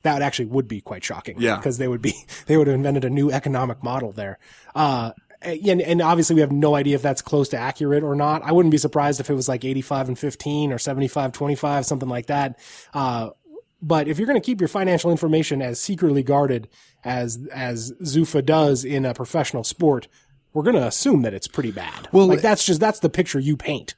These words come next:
Speaker 2: And wasn't Scott Coker just saying, I can't remember where he was saying that. I think maybe he did an interview with Luke Thomas or something where he was talking about the pay that they had, like, how they had tried to balance that in Strikeforce, and that he was it, going, shooting for something like seventy thirty or sixty forty,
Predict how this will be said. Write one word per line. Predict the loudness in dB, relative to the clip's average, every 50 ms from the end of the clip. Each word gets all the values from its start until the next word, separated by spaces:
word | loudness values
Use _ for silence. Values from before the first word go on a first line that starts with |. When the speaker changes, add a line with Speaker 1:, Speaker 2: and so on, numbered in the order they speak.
| _ -2
Speaker 2:
And | 2 2 4 4
wasn't | 2 0 -2 -2 -4
Scott | -4 0 0 0 -2 0
Coker | 2 2 2 2 2 0
just | -2 0 0 0
saying, | 2 2 2 2 0 -2
I |
can't | -4 -4 -2 -2
remember | 0 0 0 2 2
where | 4 4 2 2
he | 2 0 -2
was | -2 0
saying | 0 0
that. | 0 0
I |
think | -2 -2 -2 0 0
maybe | 0 0 2
he | 0 0
did | 2 0 0
an | 0 0
interview | 0 0 0 2 2 2 2
with | 0 0
Luke | 0 -2 -4 -4
Thomas | -2 -4 -2 -2 -2 -2 -4
or | -6
something | -8 -8 -6 -4 -4 -4
where | -4 -4
he | -6 -6
was | -6 -8 -8
talking | -8 -8 -8 -6 -4 -6 -6
about | -4 -4 -4 -4 -6 -6 -8 -14 -20 -20 _ _ -8
the | -8 -8
pay | -6 -6 -4 0 0 0 0
that | 0 -2 -4 -2
they | 0 0
had, | 0 0 -2 -4 -10 _ -20 _ _ _
like, | -8 -8 -8 -10 -12 -20 _ -20 -20 -20 -20 -14 -10
how | -6 -4 -2 0 0
they | 0 0
had | -2 -2
tried | -2 -4 -4 -4
to | -4
balance | -4 -4 -4 -4 -4 -6 -6
that | -8 -8 -8 -10
in | -10 -8 -8
Strikeforce, | -8 -6 -4 -4 -4 -4 -6 -8 -10 -10 -8 -8 -8 -10 -10
and | -6 -6 -4
that | -4 -4 -4
he | -6 -8 -8 -8 -12 -20 -20 -14 _
was | -8 -6 -6 -6 -6
it, | -8 -10 -10 _ _ -20 -20 -20 _ -12 -10 -2
going, | 2 4 4 4 4 0
shooting | 0 2 2 2 2 0
for | -2 -2
something | -2 -2 0 0 0 2
like | 2 0 0
seventy | 2 2 2 2 2 2 0 -2
thirty | -2 0 0 0 0 0 -2
or | -4 -4
sixty | -4 -6 -6 -6 -6 -6 -6 -6
forty, | -6 -2 -2 0 0 2 0 0 -2 -4